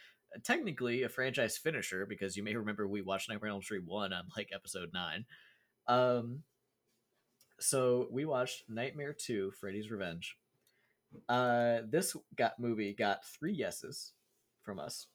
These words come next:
a four from Alan, a four and a half from Bobby, and a three and a half from me. I'm gonna go first and just say, you know,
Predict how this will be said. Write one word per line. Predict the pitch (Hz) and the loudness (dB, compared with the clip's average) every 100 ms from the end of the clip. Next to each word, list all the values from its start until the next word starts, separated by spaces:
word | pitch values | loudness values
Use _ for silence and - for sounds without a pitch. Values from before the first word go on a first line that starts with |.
| _ | _
a | - | -14
four | - 123 160 | -4 -2 -2
from | - 135 | -2 -6
Alan, | 82 78 85 - | -4 -4 -4 -8
a | 104 | -14
four | - 123 139 | -4 -2 -2
and | 113 | -4
a | |
half | 90 82 | -6 -6
from | 107 | -10
Bobby, | 90 80 71 64 | -10 -8 -8 -8
and | - | -8
a | 110 | -10
three | - - 127 | -10 -4 -2
and | 117 | -2
a | |
half | 95 87 - | -4 -6 -6
from | - 85 | -12 -12
me. | 78 82 _ _ _ _ _ - | -12 -14 _ _ _ _ _ 0
I'm | 135 170 | 2 2
gonna | 175 | -4
go | 127 | -4
first | 113 - 101 98 - - - | -4 -2 -2 -2 -6 -14 -10
and | 113 | -6
just | 117 117 | -6 -4
say, | - 120 120 - | -2 -2 -2 -4
you | 113 | -6
know, | 127 139 139 | -2 -2 -2